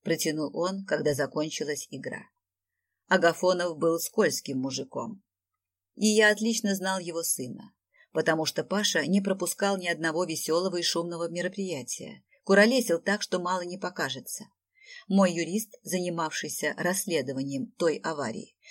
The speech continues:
в которой фигурировало имя отца Кати,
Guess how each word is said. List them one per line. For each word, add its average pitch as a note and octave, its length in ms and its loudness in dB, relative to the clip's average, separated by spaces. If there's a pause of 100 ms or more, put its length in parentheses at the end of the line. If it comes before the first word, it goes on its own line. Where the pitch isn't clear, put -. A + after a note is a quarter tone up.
(160)
в - 40 -20
которой F#3+ 540 4 (120)
фигурировало F3+ 720 4
имя E3 440 -6
отца E3+ 300 -2
Кати, - 520 -6